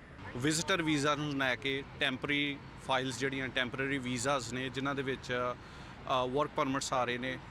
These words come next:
ਸਟੱਡੀ ਪਰਮਿਟਸ ਆ ਰਹੇ ਨੇ, ਪੀ ਜੀ ਡਬਲਯੂ ਪੀਜ਼ ਆ ਰਹੇ ਨੇ, ਪੋਸਟ ਗ੍ਰੈਜੂਏਟ ਵਰਕ ਪਰਮਿਟਸ ਆ ਰਹੇ ਨੇ, and there is a big hike on refusals on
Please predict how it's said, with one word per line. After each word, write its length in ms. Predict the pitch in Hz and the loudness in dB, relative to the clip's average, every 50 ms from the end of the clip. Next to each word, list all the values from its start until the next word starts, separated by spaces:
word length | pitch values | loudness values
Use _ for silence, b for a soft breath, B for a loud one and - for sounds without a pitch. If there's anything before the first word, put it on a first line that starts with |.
| - - | -12 -6
ਸਟੱਡੀ 320 | - - - 151 139 139 139 | -6 0 0 2 2 2 2
ਪਰਮਿਟਸ 420 | 135 143 127 123 127 123 - - | 0 0 0 0 -2 -2 -2 0
ਆ 120 | 135 123 113 | 0 0 0
ਰਹੇ 140 | 120 120 | 0 -2
ਨੇ, 180 | 120 127 127 123 - - - - - - - | -2 -4 -6 -8 -10 -12 -14 -14 -14 -8 -2
ਪੀ 100 | 165 160 | 0 0
ਜੀ 140 | 135 131 139 | 2 2 0
ਡਬਲਯੂ 300 | 131 139 123 131 135 131 | 0 0 0 0 0 0
ਪੀਜ਼ 300 | 113 131 127 127 123 131 | 0 -2 -2 0 0 2
ਆ 100 | 123 117 | 2 2
ਰਹੇ 140 | 110 117 117 | 2 0 -2
ਨੇ, 140 | 123 127 127 - - | -4 -6 -8 -4 0
ਪੋਸਟ 240 | 147 143 - - | 0 0 0 0
ਗ੍ਰੈਜੂਏਟ 340 | 139 127 123 120 127 123 120 | 2 0 2 2 0 -4 -4
ਵਰਕ 200 | 120 120 123 120 110 | -2 -2 -4 -2 -2
ਪਰਮਿਟਸ 340 | 131 120 113 123 123 - - | -4 -2 -2 -4 -4 -4 -2
ਆ 120 | 123 113 | -2 -2
ਰਹੇ 120 | 110 117 120 | -2 -2 -4
ਨੇ, 140 | 151 170 - B B B B B B B - 135 139 139 139 | -4 -6 -8 B B B B B B B 0 0 2 2 0
and 120 | 139 139 139 | -2 -4 -6
there 360 | - 127 135 156 156 160 156 | -6 -2 0 0 2 0 0
is 60 | 143 | 0
a 100 | 156 165 | 0 0
big 380 | 147 117 107 110 160 180 170 160 | 0 -2 -2 0 0 0 2 0
hike 420 | 135 123 147 139 139 127 135 143 | -2 0 0 0 0 0 -2 -2
on 60 | 139 131 | -2 -2
refusals 520 | 131 - 131 123 113 127 135 120 123 123 | -4 -4 -4 -4 -4 -4 -4 -4 -4 -4
on 100 | 123 | -4